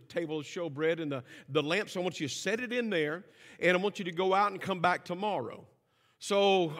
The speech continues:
all the tribes at Reuben, Simeon, Levi, uh, Issachar, all of them, they wrote their name on that, and they went and set those, those branches down in there. And they came back the next day, and there were,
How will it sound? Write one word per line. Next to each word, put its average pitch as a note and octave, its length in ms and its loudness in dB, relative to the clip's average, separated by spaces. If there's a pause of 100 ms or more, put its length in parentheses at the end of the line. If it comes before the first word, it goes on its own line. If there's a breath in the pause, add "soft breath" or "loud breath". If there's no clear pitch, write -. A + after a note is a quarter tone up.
all A#3 260 6
the G3 120 0
tribes F#3 580 4
at D#3 160 2
Reuben, E3 420 -2
Simeon, D#3+ 460 -2
Levi, D#3+ 440 0 (220 loud breath)
uh, C#3+ 200 -2 (140)
Issachar, D#3 520 0
all G#3 180 6
of F#3 80 2
them, D#3+ 160 2 (200 loud breath)
they E3+ 100 6
wrote G#3+ 280 2
their A#3 120 2
name A#3+ 400 2
on D#3 140 4
that, E3+ 260 2
and F3 120 0
they F3 100 0
went F#3+ 240 0
and E3 120 -2
set - 340 -4
those, F#3+ 340 -2 (120)
those E3 220 -2
branches G3+ 520 -4
down G3 220 -4
in C4+ 160 -8
there. - 240 -14 (840 soft breath)
And G#3+ 160 4
they G#3 60 4
came B3+ 260 2
back A3+ 180 6
the G3 80 4
next A#3 400 0
day, B3+ 460 6
and G3+ 120 -2
there A3+ 120 2
were, G3 280 2